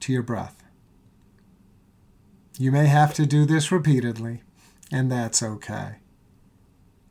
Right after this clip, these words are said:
Let go of your expectation and your judgment, or your desire to do it perfectly. Simply breathe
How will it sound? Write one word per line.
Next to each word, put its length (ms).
Let 260
go 300
of 140
your 200
expectation 920
and 120
your 140
judgment, 520
or 140
your 120
desire 640
to 160
do 180
it 100
perfectly. 720
Simply 680
breathe 600